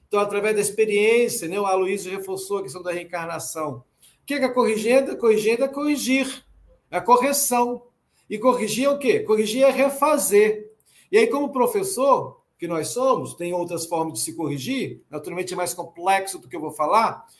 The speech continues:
mas eu tenho, eu, vamos colocar duas formas de corrigir. Eu, como professor, às vezes chego pro aluno e mostro o erro. "Ó, você corrigiu, você errou isso aqui.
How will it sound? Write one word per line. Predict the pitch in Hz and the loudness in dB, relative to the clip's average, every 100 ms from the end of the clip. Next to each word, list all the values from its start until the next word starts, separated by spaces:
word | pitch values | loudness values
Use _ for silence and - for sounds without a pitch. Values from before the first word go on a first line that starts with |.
| _ - | _ -4
mas | 190 | 0
eu | 214 240 | 2 2
tenho, | 247 208 | 0 0
eu, | - 226 220 - - | 6 6 6 -2 0
vamos | 247 262 | 0 0
colocar | 269 254 254 | 0 2 2
duas | 247 320 - | 0 0 2
formas | 254 240 208 | 6 6 4
de | |
corrigir. | 208 202 180 - 120 - _ _ - - - | -2 -2 -2 -6 -12 -20 _ _ -20 -4 8
Eu, | 277 | 8
como | 285 302 | 8 2
professor, | 254 220 214 214 262 | 2 0 0 4 4
às | 247 | 6
vezes | 247 240 | 2 2
chego | 240 202 208 | 2 2 2
pro | 180 | 0
aluno | 170 196 240 | 0 2 0
e | 233 | 2
mostro | 233 240 - 277 | 4 2 0 2
o | 240 | 4
erro. | 226 220 196 | 6 4 0
"Ó, | 147 | -2
você | 147 208 | -2 -2
corrigiu, | 208 208 170 220 - - | 2 2 0 -4 -6 -6
você | - | 0
errou | 220 196 | 2 4
isso | 208 226 | 2 2
aqui. | 269 - 214 220 | 0 -2 -10 -10